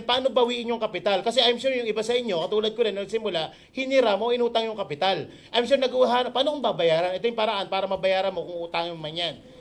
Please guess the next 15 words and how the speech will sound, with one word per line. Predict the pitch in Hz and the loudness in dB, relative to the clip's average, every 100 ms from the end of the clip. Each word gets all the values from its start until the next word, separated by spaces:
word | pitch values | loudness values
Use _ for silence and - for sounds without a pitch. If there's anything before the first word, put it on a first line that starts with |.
| - | -6
Ito | 196 208 | -2 0
yung | 277 | 0
mga | 277 | 0
paraan | 269 262 240 226 | 2 2 2 0
sa | |
pagbawi. | 220 180 233 240 180 - - _ _ _ _ _ _ - _ - | -2 4 6 6 6 -2 -20 _ _ _ _ _ _ -20 _ -14
Okay. | 120 143 165 120 - _ _ _ _ _ _ _ _ _ - | -6 -2 -2 -4 -14 _ _ _ _ _ _ _ _ _ -10
Sa | - 208 | -2 2
unang | 269 339 339 294 | 4 4 2 8
buwan | 277 247 | 8 8
nyo | 240 | 2
po, | 226 | 2
ito | 208 | 2
yung | 208 | 2
gagawin | 196 170 170 | 2 2 -2